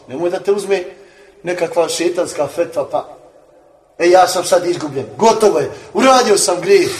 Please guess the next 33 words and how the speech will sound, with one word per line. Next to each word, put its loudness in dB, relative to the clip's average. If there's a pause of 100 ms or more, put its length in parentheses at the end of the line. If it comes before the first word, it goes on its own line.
(180)
eto 2
ga, 0
nemam 2
sad, -6
kamatu 0
sam -10
digao, -4
gotovo, 0
završeno 0
sa -2
mnom. -8 (300)
Neću, 4
sad 4
idem 0
dalje, 2 (220)
sad 0
ću -10
koju 2
mi -8
popit, -2
sad 2
ću." -10 (380)
I -14 (320)
šta -10
ti -12
je, -10
bolan? -16 (720)
Živ -8
si, -8
ovdje -2
si -10
na -4
dunjalku, -2